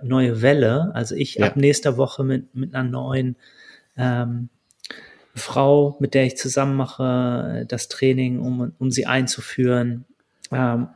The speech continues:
Speaker 1: die wird auch zum Garbage wahrscheinlich kommen.
Speaker 2: Ah.
Speaker 1: Aber, äh, die zwei Wochen, nachdem ich da bin.
Speaker 2: Ja.
Speaker 1: Also mal gucken. Es gibt, es gibt viele Menschen, die, ja, mit denen ich spreche, die grad zum Garbage fahren.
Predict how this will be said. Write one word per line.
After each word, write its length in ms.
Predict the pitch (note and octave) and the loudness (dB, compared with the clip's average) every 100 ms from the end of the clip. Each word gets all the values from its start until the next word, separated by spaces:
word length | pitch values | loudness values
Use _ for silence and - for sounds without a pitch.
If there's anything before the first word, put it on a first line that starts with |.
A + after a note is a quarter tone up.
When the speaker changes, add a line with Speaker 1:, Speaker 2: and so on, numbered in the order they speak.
| _ - | _ -6
Speaker 1:
die 340 | C3 E3+ G3 | -4 2 6
wird 240 | A3 A3 - | 6 6 4
auch 200 | C4 - | 4 4
zum 220 | - D3+ | 4 6
Garbage 400 | A#2 A2+ A#2+ - | 6 4 2 2
wahrscheinlich 500 | A#2 - A2+ G#2+ G#2+ | 0 2 0 -2 -6
kommen. 300 | - D3 C4 - _ _ _ - - | -2 0 0 -2 _ _ _ -14 -8
Speaker 2:
Ah. 240 | C#3+ G3 D#3 A2+ | -6 -2 0 4
Speaker 1:
Aber, 280 | D3 D3 | 4 2
äh, 380 | C#3+ C#3 C#3 C#3 | 4 6 6 4
die 140 | C3 C#3 | 0 -2
zwei 260 | - D#3 | 2 4
Wochen, 280 | D#3+ D#3+ D3 | 4 4 4
nachdem 440 | D3 E3 - E3+ E3+ | 4 2 4 4 4
ich 200 | F#3 - | 2 0
da 220 | B2 A2 | -4 -4
bin. 240 | A2 A2+ G#2+ _ _ _ - - - | -6 -8 -14 _ _ _ -20 -8 0
Speaker 2:
Ja. 160 | G#2+ | 2
Speaker 1:
Also 160 | C3 B2+ | 2 -2
mal 140 | B2+ B2+ | -2 -4
gucken. 640 | - D3 A#2+ A2 A#2+ - | -8 -4 -2 -4 -8 -12
Es 180 | A#2 - | -10 0
gibt, 160 | E3 D3+ | 0 0
es 140 | C#3 | 2
gibt 140 | D#3+ | 2
viele 260 | E3 G3 D#3+ | 4 6 8
Menschen, 420 | C3+ B2+ B2 A#2+ | 8 4 2 0
die, 360 | A2+ A2 A2 G#2+ - _ _ _ _ _ _ _ | 0 0 -2 -6 -16 _ _ _ _ _ _ _
ja, 240 | - - - _ _ _ _ _ _ _ | -14 -14 -18 _ _ _ _ _ _ _
mit 180 | B2+ A#2 | -2 2
denen 120 | B2+ | 4
ich 80 | A2 | 2
spreche, 340 | - B2 G#2+ A#2 | 0 -2 -2 -2
die 100 | A2+ | -2
grad 220 | A#2 A2+ | -2 -4
zum 160 | - A2+ | -4 -4
Garbage 340 | A2+ A2 - | -4 -4 -8
fahren. 260 | - A2 | -12 -12